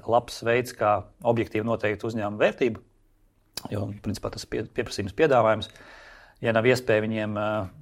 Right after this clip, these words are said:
vai viņi redz, ka, piemēram, ā, kaut kādas divpusējas sarunas ar kaut kādiem potenciāliem pircējiem, ā,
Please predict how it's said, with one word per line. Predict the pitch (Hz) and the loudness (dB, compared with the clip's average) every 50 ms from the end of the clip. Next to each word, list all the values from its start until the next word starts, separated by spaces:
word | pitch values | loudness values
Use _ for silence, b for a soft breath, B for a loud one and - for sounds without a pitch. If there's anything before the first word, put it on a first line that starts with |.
| - - | -18 -16
vai | - - 101 101 | -8 -6 -4 -4
viņi | 98 104 104 107 | -4 -4 -2 2
redz, | 107 110 110 107 | 2 2 2 2
ka, | - - | -2 -6
piemēram, | - 110 101 104 101 101 101 104 104 104 | -6 -4 -4 -4 -4 -4 -4 -6 -6 -4
ā, | 104 101 98 101 95 - _ _ _ _ _ _ _ - | -4 -4 -4 -6 -8 -12 _ _ _ _ _ _ _ -6
kaut | - 107 101 | -6 -4 0
kādas | 110 107 104 98 104 | 0 0 0 0 2
divpusējas | 120 127 123 123 - - 110 104 101 - | 2 0 0 0 -2 0 0 0 0 2
sarunas | - 120 113 113 107 101 | 4 4 4 4 0 -4
ar | 107 - | -4 -4
kaut | - 104 107 | -4 -2 -2
kādiem | 104 101 | -2 -2
potenciāliem | - 113 - 113 98 92 110 104 107 104 | 0 0 0 0 0 0 0 -2 -2 -2
pircējiem, | 101 120 117 117 - 104 104 101 107 98 95 b b b b b b b b b b | -2 -4 -2 -2 -2 -2 -2 -2 -4 -6 -10 b b b b b b b b b b
ā, | - 110 110 | -8 -6 -4